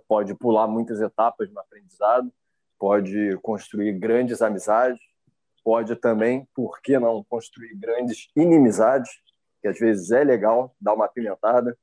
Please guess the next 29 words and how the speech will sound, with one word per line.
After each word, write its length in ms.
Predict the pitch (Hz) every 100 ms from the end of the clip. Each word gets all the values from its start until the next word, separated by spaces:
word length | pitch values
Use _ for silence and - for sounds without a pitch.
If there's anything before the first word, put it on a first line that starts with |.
| _
grande 360 | 107 123 127 110
<laughs> 0 |
rivalidade 840 | 160 151 139 120 110 127 120 -
pro 140 | 117
tablado, 540 | - 127 113 127 127 131 _ _ - _ -
e 120 | 143
por 240 | 147 151 147
aí 140 | 139
vai. 280 | 147 110 107
Tem 160 | 104 165
que 80 |
conhecer 280 | - 208 -
a 60 | 170
galera, 380 | 143 107 92 92
entendeu? 320 | _ 101 107
Não 140 | _
tem 160 | - 131
jeito. 220 | 98 87 _
Conhecendo 320 | 107 101 113
a 60 | 113
galera, 640 | 110 101 107 117 120 113
é, 480 | 107 110 107 104 104 101 95 - _ _ _ -
nossa, 280 | 120 113 -
fica, 180 | -
o, 200 | 123 135
o 60 | 131
esporte 320 | 123 147 139
fica 140 | - 131
bem, 380 | 120 135 131